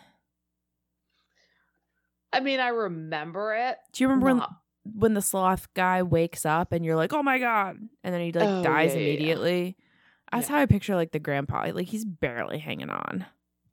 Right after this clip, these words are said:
Speaker 1: Okay.
Speaker 2: I don't know.
Speaker 1: And it's just human blood that can revive him?
Speaker 2: Uh, listen, I don't know. But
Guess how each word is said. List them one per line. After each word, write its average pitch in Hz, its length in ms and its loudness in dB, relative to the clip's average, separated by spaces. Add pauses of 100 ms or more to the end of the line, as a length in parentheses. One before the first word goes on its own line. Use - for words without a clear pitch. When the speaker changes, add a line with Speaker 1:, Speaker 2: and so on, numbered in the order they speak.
(540)
Speaker 1:
Okay. 160 540 -6 (1000)
Speaker 2:
I 160 160 -2
don't 76 160 -6
know. 73 280 -8 (340)
Speaker 1:
And 190 180 0
it's 185 160 -6
just 196 260 -4
human 180 500 0
blood 151 340 2
that 165 160 0
can 175 160 -4
revive 165 420 -2
him? 254 380 -4 (1400)
Speaker 2:
Uh, 214 80 6
listen, 143 480 2 (520)
I 202 200 10
don't 127 180 0
know. - 180 -12 (840)
But 190 460 6